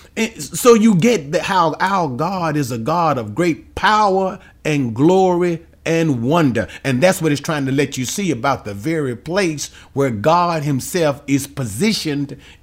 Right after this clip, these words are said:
in the heavens. And then we see the thing about the seven lamps, the burning lamps that surround also, that are before, I'm sorry, the throne of God.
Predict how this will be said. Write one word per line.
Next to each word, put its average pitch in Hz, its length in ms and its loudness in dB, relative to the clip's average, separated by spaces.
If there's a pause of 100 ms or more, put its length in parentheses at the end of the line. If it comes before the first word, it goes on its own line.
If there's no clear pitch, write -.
in 175 280 2
the 147 120 2
heavens. 123 560 0 (220)
And 131 180 0
then 175 300 2
we 143 100 4
see 156 220 -2
the 123 160 -4
thing 147 240 -4
about 123 260 -2
the 113 100 -8
seven 139 560 -2 (200)
lamps, 135 580 -4 (220)
the 120 120 -4
burning 139 760 0
lamps 117 420 -2
that 104 300 -4
surround 120 840 -4 (280)
also, 143 400 0
that 139 200 0
are 135 140 2
before, 113 720 2
I'm 101 160 -6
sorry, 87 460 -6 (220)
the 123 100 -2
throne 123 400 -2
of 98 140 -8
God. 87 340 -4